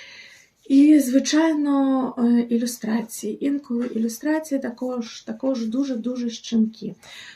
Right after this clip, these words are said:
Тому, так, я просто хотіла зняти ролик про неї окремий, можливо, хтось не чув.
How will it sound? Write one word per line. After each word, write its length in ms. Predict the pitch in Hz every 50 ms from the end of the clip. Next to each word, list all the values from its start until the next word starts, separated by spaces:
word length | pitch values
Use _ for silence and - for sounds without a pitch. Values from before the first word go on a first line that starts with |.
| _ _ _
Тому, 500 | - 285 285 294 311 339 370 370 359 370 370 359 _ _ _ _ _ _ _ _ _ _ _ _ _ _ _ _ _ _
так, 340 | - 247 233 220 220 - -
я 100 | 262 254
просто 380 | 254 294 302 320 311 - 302 269
хотіла 460 | - 262 262 - - 262 254 254 247
зняти 640 | 226 233 240 254 254 254 254 - 247 247 - - - _ _ _ _ -
ролик 500 | 247 226 247 254 269 294 311 311 311 -
про 180 | - 285 285
неї 260 | 277 277 277 269 262 269 - -
окремий, 800 | 254 233 - - 233 226 240 233 247 262 269 277 285 294 311 311
можливо, 520 | 247 233 240 226 226 240 262 277 285 285
хтось 460 | 277 - _ 269 277 277 269 - -
не 120 | 240 240 226
чув. 440 | 226 - - 233 233 247 285 302